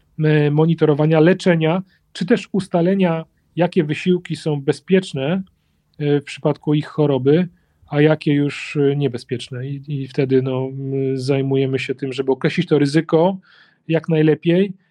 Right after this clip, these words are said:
i, e, z jednej strony leczyć chorobę, a z drugiej strony tak dobrać aktywność fizyczną,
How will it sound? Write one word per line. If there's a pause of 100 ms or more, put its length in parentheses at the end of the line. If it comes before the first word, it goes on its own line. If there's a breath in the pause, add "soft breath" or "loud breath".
(200)
i, (200)
e,
z
jednej
strony
leczyć
chorobę,
a
z
drugiej
strony
tak
dobrać
aktywność
fizyczną,